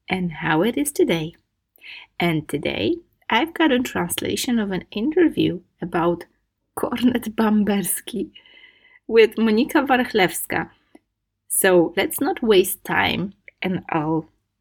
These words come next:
tell you a bit about that. So the person who's gonna be telling us the story of kornet bamberski is Monika Warchlewska. She was introduced by Karolina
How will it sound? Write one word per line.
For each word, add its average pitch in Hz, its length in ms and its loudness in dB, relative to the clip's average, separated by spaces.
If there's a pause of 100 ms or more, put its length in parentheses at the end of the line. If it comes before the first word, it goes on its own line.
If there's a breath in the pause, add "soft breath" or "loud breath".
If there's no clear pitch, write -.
(120)
tell 151 280 -2
you 247 380 2
a 262 60 2
bit 156 360 -4
about 151 420 -6 (160)
that. - 400 -14 (1700 loud breath)
So 214 580 2 (380)
the - 60 -6
person 349 440 -4
who's 285 180 0
gonna 226 240 4
be 202 300 0 (720)
telling 214 420 0
us - 200 -4
the - 160 -8
story 180 600 0
of - 220 -14
kornet 160 560 -2
bamberski 170 800 -6 (360 loud breath)
is 214 140 -6
Monika 214 500 2
Warchlewska. - 960 -4 (880 soft breath)
She - 180 2
was 254 200 2
introduced 226 840 0
by 160 140 0
Karolina 226 760 0